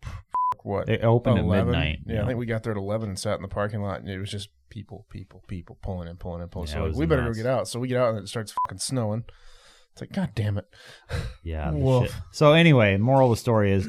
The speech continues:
Speaker 2: <clears throat> buy ammo while it's cheap, because at some, at some point, I'm sorry, but the Repu-, Republicans are not gonna hold the, you know, the
Speaker 3: Yeah, it's
Speaker 2: presidency
Speaker 3: not gonna be
Speaker 2: for
Speaker 3: forever.
Speaker 2: the,
Speaker 3: And,
Speaker 2: forever.
Speaker 3: and
Speaker 2: And
Speaker 3: they,
Speaker 2: it's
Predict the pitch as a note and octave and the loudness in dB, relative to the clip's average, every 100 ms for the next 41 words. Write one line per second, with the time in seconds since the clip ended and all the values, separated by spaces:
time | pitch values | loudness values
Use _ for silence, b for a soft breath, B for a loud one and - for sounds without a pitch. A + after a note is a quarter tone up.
0 | - - A2 A2+ A2+ A2 G#2+ G2+ G2 F2+ | -6 -4 4 6 6 6 6 4 4 2
1 | - - G#2+ - F#2+ G2 F#2 F2+ - D#3 | 0 -4 -2 0 0 0 0 0 4 6
2 | C#3 B2+ A#2+ - E3 D3 - B2+ G#2+ - | 4 2 -2 2 4 4 4 2 2 0
3 | B B B B _ - G2+ D3+ C#3 C#3 | B B B B _ -12 0 6 8 8
4 | B2+ A2+ G#2+ A2 A#2+ - B2 G#2+ C3 A2+ | 4 4 4 6 4 2 -2 4 4 4
5 | A2+ A2 G2 F#2+ G2 G2+ F#2 F#2+ F#2+ F2+ | 4 4 4 2 2 2 2 0 0 2
6 | F2 E2 E2 D#2+ - F2+ F2 E2 F2 - | 2 2 0 -4 -6 -2 -2 -2 -4 -4
7 | F2+ D3 C#3 C#3+ - D3 C#3+ C3 C3 B2 | 2 4 6 6 4 4 4 4 4 2
8 | F#2+ F#2 F2+ A#2+ A#2+ F2+ F3+ F3 E3+ A#2 | 2 2 0 -2 -4 6 10 10 8 6
9 | G#2+ G2 F2+ E2+ G3 F3+ E3+ D#3+ | 4 4 4 6 10 12 12 8